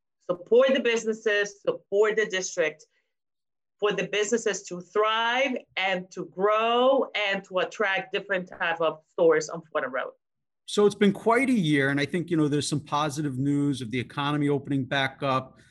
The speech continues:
Speaker 2: life <laughs> slowly getting back to normal. But share a little bit about what the current state of your area looks like and feels like in this post-pandemic time.
Speaker 1: I think that, uh, during the pandemic, Fordham Road was, like, open to business. We have to
Speaker 2: Hmm.
Speaker 1: say that.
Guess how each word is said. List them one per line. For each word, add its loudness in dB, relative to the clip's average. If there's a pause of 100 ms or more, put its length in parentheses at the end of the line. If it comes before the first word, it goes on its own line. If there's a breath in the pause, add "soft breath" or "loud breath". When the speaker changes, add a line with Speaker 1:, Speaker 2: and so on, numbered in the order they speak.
(180 soft breath)
Speaker 2:
life 2
<laughs> -2
slowly 4
getting -2
back -2
to -4
normal. -2 (520 soft breath)
But 2
share 0
a 2
little 6
bit 4
about 4
what 0
the -2
current 0
state -2
of 0
your 2
area 2
looks -4
like -4
and -8
feels 2
like 2
in 0
this -2
post-pandemic -2
time. -4 (360)
Speaker 1:
I 0
think 2
that, 0
uh, 0 (100)
during 2
the 0
pandemic, -2 (240)
Fordham 0
Road 2
was, 0
like, -2
open -4
to -8
business. -4 (260)
We -2
have -2
to 4
Speaker 2:
Hmm. 6
Speaker 1:
say -2
that. -4